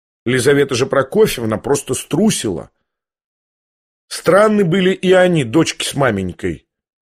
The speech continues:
Они же предположили и решили, что князю бы лучше просидеть вечер молча, но только что увидали его в углу в полнейшем уединении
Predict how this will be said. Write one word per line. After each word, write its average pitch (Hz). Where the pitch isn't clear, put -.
Они 160
же 143
предположили 135
и 139
решили, 156
что 131
князю 151
бы 131
лучше 143
просидеть 131
вечер 143
молча, 165
но 131
только 156
что -
увидали 139
его 120
в 107
углу 147
в -
полнейшем 120
уединении 120